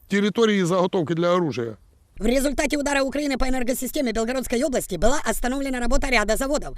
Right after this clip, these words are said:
Speaker 2: в том числе О Э М К в Старом Осколе, сообщает источник соты в городе. О Э М К, Оскольский электрометаллургический комбинат, входящий в холдинг «Металлоинвест»,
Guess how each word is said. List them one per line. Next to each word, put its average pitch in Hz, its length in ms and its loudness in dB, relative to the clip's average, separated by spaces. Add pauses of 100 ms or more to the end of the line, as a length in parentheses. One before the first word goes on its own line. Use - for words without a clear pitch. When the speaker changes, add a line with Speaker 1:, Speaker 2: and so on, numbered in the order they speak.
(160)
Speaker 2:
в - 100 -8
том 311 160 4
числе 285 320 2
О 226 100 4
Э 233 220 2
М 220 100 0
К 294 200 -2
в 285 60 -2
Старом 190 440 -4
Осколе, 214 400 -2
сообщает 196 460 -2
источник 196 400 -6
соты 196 280 -6
в 190 40 -6
городе. 208 380 0 (240)
О 247 120 4
Э 262 180 2
М 226 100 -4
К, 330 240 2
Оскольский 220 500 -2
электрометаллургический 220 1000 -2
комбинат, 202 380 -2 (200)
входящий 247 420 -2
в 185 60 -8
холдинг 208 380 -2
«Металлоинвест», 208 600 -2